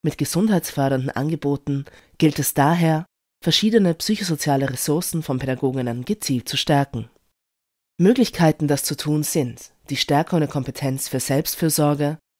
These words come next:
Stressbewältigung und Burnout-Prävention. Die Stärkung der gegenseitigen Unterstützung und Zusammenarbeit von KollegInnen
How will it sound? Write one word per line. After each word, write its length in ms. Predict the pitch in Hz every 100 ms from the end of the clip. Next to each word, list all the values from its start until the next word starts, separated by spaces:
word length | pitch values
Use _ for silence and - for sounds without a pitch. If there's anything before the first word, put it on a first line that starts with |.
| _ -
Stressbewältigung 920 | 170 214 - 170 156 151 151 135 135
und 260 | 175 214
Burnout-Prävention. 1120 | - 131 123 123 - 123 120 - 127 117 120 - _ _ _ _ _ _ _ _ _ _ _ _ -
Die 60 |
Stärkung 500 | 170 175 196 - 185
der 100 | 160
gegenseitigen 600 | 143 160 196 - 151 147 143
Unterstützung 680 | 135 - 175 - 139 123
und 120 | 135
Zusammenarbeit 760 | - - 170 185 127 123 123 120
von 180 | 135 131
KollegInnen 760 | 127 135 147 151 147 143 143